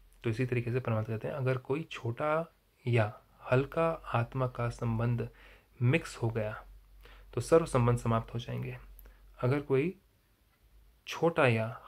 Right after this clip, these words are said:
हल्का आत्मा का संबंध मिक्स हो गया, किसी और आत्मा का संबंध मिक्स हो गया परमात्मा के साथ में, तो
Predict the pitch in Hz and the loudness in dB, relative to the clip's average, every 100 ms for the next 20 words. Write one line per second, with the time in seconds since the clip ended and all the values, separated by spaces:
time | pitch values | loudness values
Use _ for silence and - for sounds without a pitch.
0 | - 160 175 113 110 - _ _ _ _ | -2 -2 0 -2 -4 -14 _ _ _ _
1 | _ _ _ - 127 135 185 196 143 123 | _ _ _ 2 2 2 -2 -2 -2 0
2 | 110 107 107 - _ - 120 120 - 110 | 0 0 -4 -8 _ -4 -2 -2 -2 -2
3 | 107 - 120 123 123 117 113 117 113 120 | -4 -8 -4 4 4 4 2 -2 -2 -4
4 | 120 107 123 127 160 123 120 110 107 107 | -2 -2 0 -2 -2 -2 -2 -4 -6 -8
5 | - - 120 135 208 - - - - - | -10 -12 -6 -4 -4 -8 -20 -20 -20 -20
6 | _ - 131 139 156 | _ 4 8 10 8